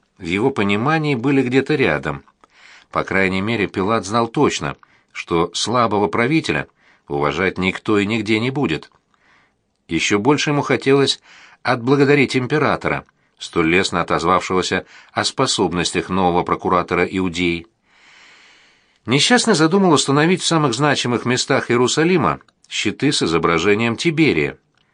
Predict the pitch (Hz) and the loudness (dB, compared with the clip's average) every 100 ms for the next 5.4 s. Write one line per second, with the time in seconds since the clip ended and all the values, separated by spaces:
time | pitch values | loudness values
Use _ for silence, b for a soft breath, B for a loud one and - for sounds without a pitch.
0 | _ - 73 78 - 90 90 92 90 87 | _ -10 -4 -4 -2 0 2 0 0 -2
1 | 87 92 90 82 90 98 90 90 - - | 0 0 0 0 -4 0 0 0 -4 -4
2 | 90 92 113 - 107 101 87 92 - 120 | -4 -2 -2 -4 -4 -2 0 0 0 -2
3 | 113 110 110 B B B - 110 127 - | -2 -2 -4 B B B -4 0 0 0
4 | 127 120 110 107 117 - 120 120 120 - | 0 2 2 2 0 -2 -2 -2 -2 0
5 | 131 87 73 69 | 0 0 -2 -8